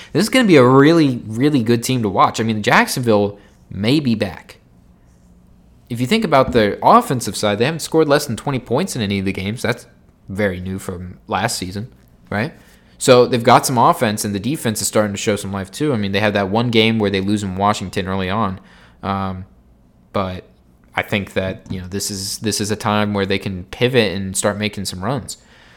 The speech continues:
Um, the Falcons and Seahawks game, again, Mariota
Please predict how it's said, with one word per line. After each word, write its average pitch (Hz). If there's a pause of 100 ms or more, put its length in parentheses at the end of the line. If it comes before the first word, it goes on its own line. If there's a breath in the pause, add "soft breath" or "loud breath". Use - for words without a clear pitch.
(220 soft breath)
Um, 98
the -
Falcons 147
and 107
Seahawks 147
game, 143 (840 soft breath)
again, 110
Mariota 113